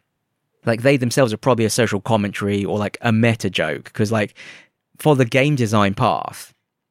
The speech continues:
I got game producer that paid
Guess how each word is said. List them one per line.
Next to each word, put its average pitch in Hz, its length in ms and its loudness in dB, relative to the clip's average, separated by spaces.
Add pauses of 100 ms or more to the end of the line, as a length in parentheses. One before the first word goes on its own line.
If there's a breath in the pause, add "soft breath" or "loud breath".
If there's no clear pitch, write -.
(540)
I 131 100 0
got 127 200 0
game 120 180 2
producer 120 680 0 (560)
that 110 180 -2
paid 101 600 2